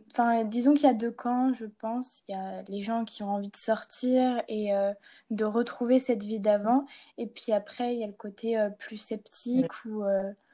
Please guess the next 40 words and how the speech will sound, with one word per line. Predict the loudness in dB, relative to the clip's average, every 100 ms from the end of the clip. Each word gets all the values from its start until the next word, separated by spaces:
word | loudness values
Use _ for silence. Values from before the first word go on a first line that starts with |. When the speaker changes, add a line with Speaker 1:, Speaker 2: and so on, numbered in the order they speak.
| _ _
Speaker 1:
il |
y | -2
a |
quand | 2
même | 4 4 4
une | 2
sorte | 2 0
de | 0
parano | -2 -2 0 2 2 0
qui | 2
Speaker 2:
Ouais, | 2
Speaker 1:
subsiste. | 0 -4 -8 -2 0
Speaker 2:
qui | 0
est | -4
toujours | -4 0 2
là. | 2 0
Donc, | -4 -16
toujours | -8 -4 -2
une | -4
petite | -10 -10 -2
peur | -2
quand | 0 2
même. | 4
Speaker 1:
Mm. | 4 0 -2
Speaker 2:
Et | 0
du | 2 2
coup, | 4
toi, | 6 6
comment, | 8 8 8 6 4
euh, | -2 _ _
comment | -4 -2 0
va | 0 0
le |
moral, | 0 0 0 0 -2
euh, | -4
aux | -8
Émirats ? | -12 -14 -12 -12 -10
Qu'est-ce | -10 -6
que | -6
tu | -6 -8 -10 -10 -12